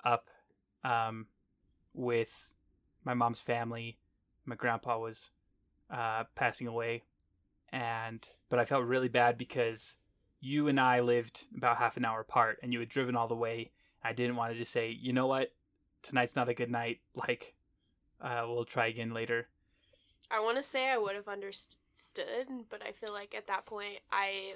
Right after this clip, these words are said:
Speaker 2: was, like, really pissed off at you. <laughs>
Speaker 1: Yeah.
Speaker 2: And I probably would have been like, "You know what? We're done."
Speaker 1: And I was a-,
Speaker 2: <laughs>
Speaker 1: I was aware that you had already, you were already, like, upset because you felt like I was starting to ghost you and everything, and so I really wanted to, like,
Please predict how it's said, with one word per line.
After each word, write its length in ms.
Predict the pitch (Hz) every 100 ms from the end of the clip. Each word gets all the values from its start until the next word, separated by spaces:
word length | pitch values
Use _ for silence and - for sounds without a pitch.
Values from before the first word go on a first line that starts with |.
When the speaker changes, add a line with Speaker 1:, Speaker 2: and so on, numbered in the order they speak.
| -
Speaker 2:
was, 360 | 208 214 - - _ _ _ _ _
like, 200 | 214 202 - 196
really 240 | 180 165
pissed 360 | - 208 202 -
off 200 | - -
at 100 | -
you. 240 | - 285 -
<laughs> 200 | 285 302
Speaker 1:
Yeah. 300 | 330 - - -
Speaker 2:
And 140 | 262
I 80 | 254
probably 500 | 254 240 233 233 226
would 100 | 220
have 100 | 214
been 120 | 220 214
like, 180 | 170
"You 60 | 269
know 120 | 262
what? 200 | 254 240
We're 120 | -
done." 100 | - -
Speaker 1:
And 100 | 147
I 100 | 165
was 100 | 160
a-, 140 | 147
Speaker 2:
<laughs> 20 |
Speaker 1:
I 80 | 131
was 140 | 143 135
aware 400 | 127 127 143 151
that 140 | 151
you 180 | 139 123
had 120 | 131
already, 640 | 127 127 127 131 131 127 120 _ _ _ _ _ _ _ _ -
you 140 | 175
were 120 | 170 156
already, 520 | 139 139 131 127 123
like, 320 | 120 117 - - -
upset 580 | 127 - - 123 - - _ _ _ _ _ _ 143 _
because 380 | - 120 - 120
you 60 | 117
felt 200 | - 117
like 100 | 117
I 80 | 120
was 140 | 120 - -
starting 320 | - 135 120
to 60 | 113
ghost 360 | 131 117 -
you 120 | 127 120
and 80 |
everything, 420 | 117 113 - 120 117
and 100 | 117
so 120 | 123
I 60 |
really 280 | 120 202 151
wanted 280 | 139 135 123
to, 60 | 127
like, 240 | 120 -